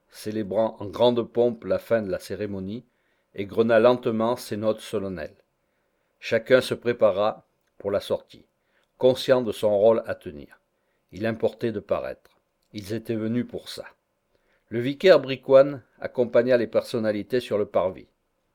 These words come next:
Demain, le gratin du showbiz retournerait à ses occupations et ses paillettes.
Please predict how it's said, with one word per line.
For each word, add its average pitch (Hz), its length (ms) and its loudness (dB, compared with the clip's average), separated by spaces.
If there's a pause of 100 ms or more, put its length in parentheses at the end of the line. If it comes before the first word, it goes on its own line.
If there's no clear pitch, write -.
(100)
Demain, 113 480 0 (300)
le 98 140 -10
gratin 123 400 4
du 113 120 -6
showbiz 107 540 -8 (380)
retournerait 113 680 0
à 120 80 -2
ses 104 220 -6
occupations 104 800 -4
et 101 80 -10
ses 107 160 -8
paillettes. - 500 -8